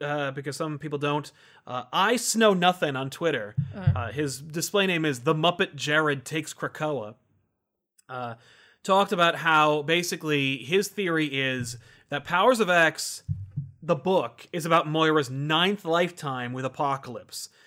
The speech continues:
Speaker 1: Uh, you can look actually over on, uh, Powers of X number one, the data page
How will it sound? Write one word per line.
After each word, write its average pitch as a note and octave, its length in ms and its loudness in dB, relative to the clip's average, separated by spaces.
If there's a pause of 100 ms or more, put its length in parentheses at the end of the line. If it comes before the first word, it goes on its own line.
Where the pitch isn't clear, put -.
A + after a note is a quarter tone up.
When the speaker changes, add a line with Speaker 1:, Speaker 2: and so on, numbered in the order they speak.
(260)
Speaker 1:
Uh, A#2 300 -6
you D3 160 -6
can E3 140 -4
look F3 160 0
actually F3+ 320 0
over D3+ 200 0
on, C#3 280 -4 (160)
uh, B2 440 -6
Powers D3+ 280 2
of D#3 60 2
X C3+ 100 -4
number C3 180 -6
one, G#3 300 4
the D#3+ 60 2
data D#3+ 300 2
page G#3+ 560 0